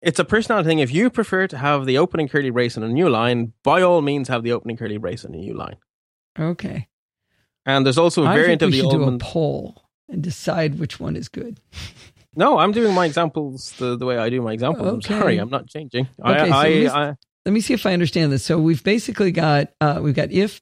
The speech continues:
Speaker 2: parse int, P B S input one, modulus
Speaker 1: Mm-hmm.
Speaker 2: two equals zero. So that says, uh, we're basically gonna say, is this even or odd? So we're saying this is gonna be an even number because it's, uh,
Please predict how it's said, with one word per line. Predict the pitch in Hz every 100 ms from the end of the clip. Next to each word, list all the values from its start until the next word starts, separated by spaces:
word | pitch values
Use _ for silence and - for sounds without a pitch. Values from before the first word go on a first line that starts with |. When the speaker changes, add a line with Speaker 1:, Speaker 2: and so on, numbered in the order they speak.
| -
Speaker 2:
parse | 175 180 -
int, | 147 143 - _ _ _ _ _ _ -
P | 190
B | 202
S | 208 196
input | 196 214
one, | - 131 127 147 - _
modulus | 143 160 190 165
Speaker 1:
Mm-hmm. | 110 170
Speaker 2:
two | 151
equals | 147 151 135
zero. | 143 -
So | - 135
that | 143 139
says, | 147 131 110 - -
uh, | 139 151 131 127 107 - _ _
we're | - - 147 151 131
basically | 208 - 160 160 139
gonna | 139
say, | 120 151
is | 127
this | 143 -
even | 156 131 143
or | 135
odd? | 135 - -
So | -
we're | 139 127
saying | 165 139 135 -
this | 156 -
is | 165
gonna | 151
be | 143
an | 135
even | 143 135
number | 135 127 135
because | 120 123 131
it's, | 160 - - -
uh, | 135 123 120